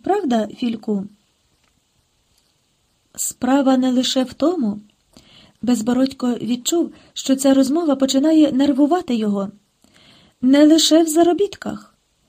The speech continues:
Вона, прошу панства, має і далекосяжне політичне значення, тобто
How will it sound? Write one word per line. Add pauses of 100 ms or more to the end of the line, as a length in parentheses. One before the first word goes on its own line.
(360)
Вона,
прошу
панства, (380)
має
і
далекосяжне
політичне
значення, (580)
тобто